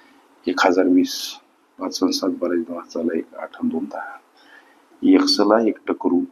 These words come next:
एक हजार वीस कडे जाताना चार भागीला. का? तर संख्या परस्पर विरुद्ध बाजूने जाताना एखाद्या संख्येसोबत गुणिला असेल, भागीला स्वरूपात,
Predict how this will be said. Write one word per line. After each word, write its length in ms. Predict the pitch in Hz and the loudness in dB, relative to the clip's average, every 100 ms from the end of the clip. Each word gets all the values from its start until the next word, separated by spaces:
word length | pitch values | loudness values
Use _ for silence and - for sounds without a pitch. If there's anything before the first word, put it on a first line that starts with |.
| - | -6
एक 240 | 92 98 - | 0 0 0
हजार 320 | 95 90 92 - - | -4 -2 -2 -4 -8
वीस 280 | 95 117 110 | -2 0 -2
कडे 320 | - 90 90 87 | -6 -4 -2 -2
जाताना 680 | 92 - - 95 95 95 | -4 -6 -2 0 2 0
चार 260 | 95 90 85 - | 0 -2 -2 -10
भागीला. 420 | 82 90 85 78 - _ _ _ _ - | -10 -6 -8 -8 -18 _ _ _ _ -4
का? 120 | 92 - - _ _ _ _ | -2 -2 -8 _ _ _ _
तर 100 | - 87 | -4 -4
संख्या 400 | - 87 - 90 | -4 -6 -8 -6
परस्पर 440 | 90 90 - 101 | -4 -4 2 2
विरुद्ध 260 | 98 90 87 | 4 2 0
बाजूने 420 | - - 95 120 | -2 -8 -4 -2
जाताना 360 | 95 - 90 85 | -2 -4 -6 -6
एखाद्या 360 | 82 - 92 | -6 -6 -6
संख्येसोबत 680 | 85 90 82 87 95 90 - - _ - - _ _ _ _ _ - | -6 -8 -10 -12 -8 -2 -2 -2 _ -20 -20 _ _ _ _ _ -10
गुणिला 400 | - 90 90 92 | -6 0 4 4
असेल, 280 | 87 - 90 | 2 -6 -10
भागीला 400 | 82 82 85 82 | -10 -14 -8 -8
स्वरूपात, 420 | - 82 85 87 | -6 -10 -10 -14